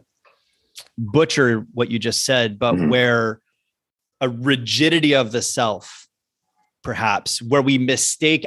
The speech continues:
Speaker 1: our views for our sense of self or for our identity? Do you, uh,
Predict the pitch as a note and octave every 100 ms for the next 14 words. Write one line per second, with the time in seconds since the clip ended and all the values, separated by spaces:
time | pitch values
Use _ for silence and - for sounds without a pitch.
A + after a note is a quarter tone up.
0 | - C#3+ C3 G#2 A2 B2 C3+ C#3 C3+ -
1 | - - E3+ D#3 D3+ D3+ D3+ A#2 A#2 A2+
2 | - A#2+ A2+ A2 - A#2 G#2+ A#2+ - -
3 | B2+ D#3 D3 D3 D3 C#3 D3+ D#3 F#3 -
4 | _ _ _ _ _ _ _ _ _ _
5 | _ A#2+ D3 C#3+ C#3 - - B2